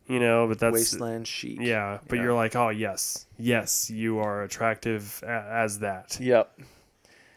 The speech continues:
Speaker 2: So they gotta go in, they gotta go into Frogton.
Speaker 1: <laughs>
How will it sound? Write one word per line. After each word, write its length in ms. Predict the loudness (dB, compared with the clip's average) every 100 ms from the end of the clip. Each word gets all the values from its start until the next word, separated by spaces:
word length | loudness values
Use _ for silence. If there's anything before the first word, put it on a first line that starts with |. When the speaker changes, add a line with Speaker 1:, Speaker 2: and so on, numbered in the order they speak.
| _ _
Speaker 2:
So 200 | -8 0
they 120 | 2 6
gotta 180 | 6
go 300 | 8 8 8
in, 160 | 6 2
they 80 | 2
gotta 200 | 4 6
go 200 | 8 8
into 120 | 6
Frogton. 920 | 4 10 12 12 10 0 0 0 -4 -8 -16 -20 -20 _ 4
Speaker 1:
<laughs> 640 | 4 4 -6 -2 2 2